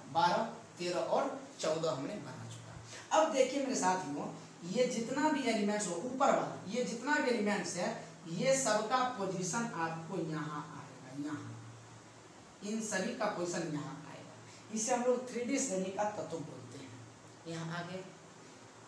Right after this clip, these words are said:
यहाँ स्पेस बहुत कम है, इसलिए इसको अलग से लिखना पड़ा,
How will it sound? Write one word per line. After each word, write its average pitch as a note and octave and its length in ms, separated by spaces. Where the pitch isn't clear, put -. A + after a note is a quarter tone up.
यहाँ G3+ 440
स्पेस A3+ 580
बहुत A3+ 360
कम C#4+ 160
है, - 160
इसलिए B3 260
इसको B3 180
अलग C4 300
से A#3+ 140
लिखना F#3 280
पड़ा, - 340